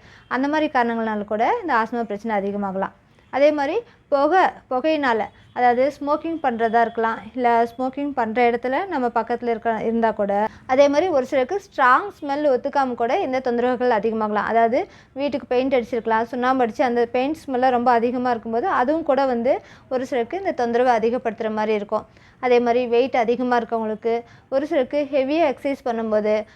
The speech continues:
அதே மாதிரி வைரல் இன்ஃபெக்ஷனால சளி பிடிச்சிருக்கும் போது கூட இந்த ஆஸ்மா தொந்தரவுகள் ஒரு சிலருக்கு ரொம்ப அதிகமாகலாம். ஒரு சிலருக்கு குளிர்காலங்கள்ல, மழை காலங்கள்ல, ஆஹ், அதே மாதிரி ஏசியில், அஹ், உட்காந்துருக்கிறப்போ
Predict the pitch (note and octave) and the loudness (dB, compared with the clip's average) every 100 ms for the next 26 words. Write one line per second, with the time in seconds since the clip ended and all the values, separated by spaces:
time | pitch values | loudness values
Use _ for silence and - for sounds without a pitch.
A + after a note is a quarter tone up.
0 | _ A#3+ B3 B3+ B3 C4 A#3+ B3 C#4 B3 | _ 0 2 2 0 2 2 4 2 -2
1 | A#3+ B3 A#3+ A3+ A#3 A#3+ A#3 A#3+ A#3+ G#3+ | -4 -6 -6 -4 -4 -2 -2 -2 -4 -6
2 | A3 A3+ A3 G#3+ G#3+ A3 C#4+ F#4+ - - | -8 -6 -4 -4 -4 -4 -4 -8 -20 -10
3 | B3 B3+ F4+ C#4 B3+ B3+ B3+ A#3+ A3+ G#3+ | -2 0 2 2 -2 -4 -4 -2 0 0
4 | B3+ G4 B3+ A3+ A3 G#3+ G4 C#4+ A3+ G3+ | 0 0 0 0 -4 -2 -2 -2 0 2
5 | G#3+ A3 G3+ G3 G3+ - - C4 B3+ C#4+ | 0 0 0 0 0 -4 -2 0 0 -2
6 | A#3+ C#4 C4+ C#4 C#4+ D4 C4+ B3 A#3 A#3 | -2 -4 -2 4 4 6 4 4 2 2
7 | A#3+ A#3+ A3+ A#3+ A#3 C4+ D4 B3 A#3+ A3+ | 4 2 0 0 2 2 2 2 2 0
8 | A3 A3+ A#3 A3+ - - C4 B3 A#3+ A3+ | 0 2 0 -2 -12 -14 -4 0 0 2
9 | A#3 A#3+ B3 B3+ B3 B3+ C4+ D#4+ C#4 B3 | 2 2 2 2 4 4 2 0 2 2
10 | A3+ G#3+ G#3+ G#3+ A3 A#3 A3+ A3+ B3 A#3+ | 4 2 2 0 0 0 2 0 -2 -2
11 | A#3 A3+ G#3+ | -2 -4 0